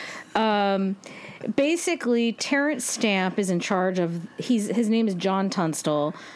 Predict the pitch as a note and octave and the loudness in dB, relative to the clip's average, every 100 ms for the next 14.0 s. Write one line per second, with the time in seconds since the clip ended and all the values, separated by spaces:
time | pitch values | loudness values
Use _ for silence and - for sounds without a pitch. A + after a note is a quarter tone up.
0 | - - E3+ E3 E3 G3+ G3+ - G#3 F3 | -12 -2 0 2 2 0 -2 0 0 2
1 | F3 F3 - - - - - - - - | 0 -2 -4 -10 -14 -20 -20 -20 -20 -8
2 | F3 E3+ - G3+ F3 E3 F#3 G3 E3+ G3 | -6 -4 0 0 0 -2 -4 -2 -2 -4
3 | - - G3+ A#3+ B3 A3+ F#3 E3 - D3 | -6 0 4 4 4 0 0 0 -2 -2
4 | G#3 G#3 F#3 E3+ D#3+ D#3 - D#3+ - D3+ | 0 2 2 0 0 -2 -4 -4 -4 -2
5 | D3+ D#3+ - - - - - - - B3 | -2 -4 -10 -20 -20 -20 -20 -6 2 2
6 | A#3+ B3 D#4 D4+ C4 F3+ F3 F3+ F3+ F3 | 2 0 0 2 2 2 2 2 2 0
7 | E3 D#3+ D#3+ - E3+ D#3 D3+ G3 F3+ - | 0 0 -2 0 0 0 0 0 0 0
8 | F3+ F3 E3+ E3 E3+ E3+ E3+ D3 C#3 D#3+ | 0 2 0 0 2 0 0 -2 -2 -4
9 | - E3 E3 E3 E3 E3 - - - - | -6 -2 0 0 0 -2 -8 -20 -16 -2
10 | A3+ B3+ C4+ B3 G#3 G#3 G3+ F#3 E3+ - | 0 2 0 0 -2 0 0 0 -2 0
11 | G3+ F#3+ E3 - - C4+ B3+ G3 F3 F3+ | 0 2 -2 -6 -2 0 0 0 2 2
12 | F#3 F#3+ - - - - - - - F3+ | 0 -2 -4 -16 -20 -20 -20 -20 -8 0
13 | F#3 F3 E3+ E3+ E3 D3+ D#3+ D3+ D3+ E3 | 2 2 2 0 -2 -4 -2 0 -2 -4